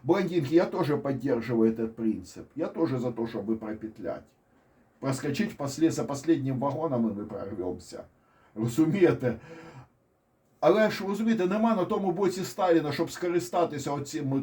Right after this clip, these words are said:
настроями української людності. От Сталін зміг, дав нам велику Україну, і ми зубами гризли за нього.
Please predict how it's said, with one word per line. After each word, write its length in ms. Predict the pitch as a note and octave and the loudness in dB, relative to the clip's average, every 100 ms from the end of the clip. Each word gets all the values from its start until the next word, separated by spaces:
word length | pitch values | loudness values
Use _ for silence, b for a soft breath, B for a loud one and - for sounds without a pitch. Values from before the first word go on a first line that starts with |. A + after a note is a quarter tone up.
| - | 0
настроями 520 | D#3 C#3 - C3+ C3 | 0 0 -2 -2 2
української 760 | C#3 C3+ D3+ C#3 - D3 C#3+ C#3 | 2 2 2 2 0 0 4 6
людності. 560 | D3+ A#2+ F#2+ A2+ - | 6 4 -2 -4 -2
От 120 | F3 | -4
Сталін 360 | - A3+ G#3+ F3+ | -2 0 0 -4
зміг, 300 | F3 F#3 E3+ | -4 0 2
дав 260 | G3+ G3 F3+ | 4 2 0
нам 140 | F3 | -2
велику 380 | F#3 F#3 E3+ E3+ | 2 4 6 6
Україну, 720 | E3+ F3 F3+ F#3 E3+ C3+ A#2 B C#3+ | 4 0 -2 2 2 0 -6 B -6
і 80 | D3+ | 0
ми 140 | F3+ | 4
зубами 480 | F3 F3+ D#3+ B2+ A#2 | 4 6 6 6 4
гризли 580 | A2 A#2 F#2 E2+ E2+ D#2 - _ _ A2+ | 2 -2 -4 -8 -12 -12 -14 _ _ -6
за 220 | A2+ B2 | 0 2
нього. 480 | A2+ F#2+ F#2 - | 2 0 -4 -12